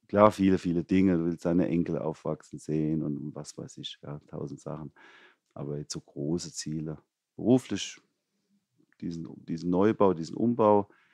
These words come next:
meine Nachfolge gut, vielleicht versuchen, meine Nachfolge gut zu regeln. Das ist ja nicht meine Aufgabe, entscheiden ja andere Menschen, entscheide ich ja nicht.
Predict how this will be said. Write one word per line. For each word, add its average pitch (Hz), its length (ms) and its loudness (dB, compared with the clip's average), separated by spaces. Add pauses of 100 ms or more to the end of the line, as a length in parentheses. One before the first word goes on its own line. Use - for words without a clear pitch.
(760)
meine 92 520 2
Nachfolge 110 640 4
gut, 113 280 -4
vielleicht 107 460 0 (160)
versuchen, 107 420 2
meine 92 220 2
Nachfolge 139 600 0
gut 139 180 -8
zu 147 120 -6
regeln. 160 420 -4 (360)
Das - 280 -20
ist - 220 -16
ja 87 60 -2
nicht 90 160 -2
meine 98 260 2
Aufgabe, 127 560 0
entscheiden 82 360 -2
ja 78 100 0
andere 104 220 -2
Menschen, 123 420 -4 (120)
entscheide 90 340 -2
ich 110 100 -10
ja 123 80 0
nicht. 123 240 -2